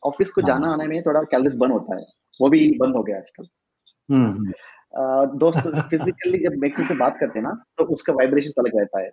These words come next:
Speaker 1: तो वो वाइब्स मिलना थोड़ा वो कम हो गया basically।
Speaker 2: कम हो गया।
Speaker 1: आ,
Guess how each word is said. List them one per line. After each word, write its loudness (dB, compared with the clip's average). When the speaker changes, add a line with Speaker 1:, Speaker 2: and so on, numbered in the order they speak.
Speaker 1:
तो -2
वो 4
वाइब्स 2
मिलना 4
थोड़ा 2
वो 0
कम 2
हो -2
गया -16
basically। -14
Speaker 2:
कम 2
हो 2
गया। -6
Speaker 1:
आ, 2